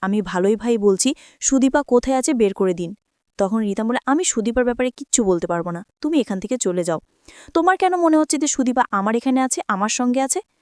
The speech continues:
তখনই আদিত্য বলে, "আমি সিসিটিভি ফুটেজে দেখেছি মন্দিরের সামনে থেকে আপনার গাড়িতে উঠতে,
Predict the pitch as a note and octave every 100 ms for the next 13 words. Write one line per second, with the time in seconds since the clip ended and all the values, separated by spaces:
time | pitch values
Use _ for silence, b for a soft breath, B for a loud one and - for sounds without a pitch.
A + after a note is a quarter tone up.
0 | _ _ _ G3+ F#3+ A3 - F#3 F3+ A3
1 | B3+ A#3+ A#3+ - A#3+ B3 C4 D4+ D#4+ D#4+
2 | D4+ C#4+ C#4 D4 A3 D4 C#4 G#3 F3+ b
3 | b b A#3 C4 D4 E4+ - D#4 D#4 D#4+
4 | E4+ - G3 - A#3 B3 G3+ F#3 G3+ G#3
5 | F3+ -